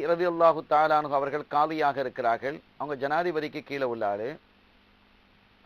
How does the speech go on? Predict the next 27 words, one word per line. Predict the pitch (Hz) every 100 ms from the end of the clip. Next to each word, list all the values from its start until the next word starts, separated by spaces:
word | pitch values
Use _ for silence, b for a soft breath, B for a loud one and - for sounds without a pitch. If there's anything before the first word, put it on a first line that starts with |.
| -
அப்படி | 165 - 190 190
இருந்தும் | 214 220 202 170
கூட | 196 196 143 - _ _ _ _ _ _ _ _ _ _ -
அவர்கள் | 160 202 202 208 180 143 _ _ _ _ -
சையதுனா | 165 185 175
அலி | 185 226
ரலியல்லாஹு | 220 220 214 202 185 190
தஆலா | 180 180 185 180
அன்ஹு | 170 165
அவர்கள் | 170 170 170 160
கொண்டு | 175 185 175
வந்த | 170 160 156 -
சாட்சியை | 170 185 - 190 220 190 165
ஒரு | 147
சாட்சியை | 151 143 160 135
மறுக்கிறாங்க. | 139 135 120 117 _ _ -
அந்த | 151 160
சாட்சி | 175 175 - 156
யார் | 170 202 165
என்று | 147 135
சொன்னால், | 131 147 226 _ _ _ _ _ _ _ _ _ _ _ _ _ _ _ _ _ _ -
சையதுனா | 151 156 147 - 135
அலி | 196
ரலியல்லாஹு | 208 190 180 175 156 165
தஆலா | 151 147
அவர்களுடைய | 135 135 131 127
மகனார் | 147 175 180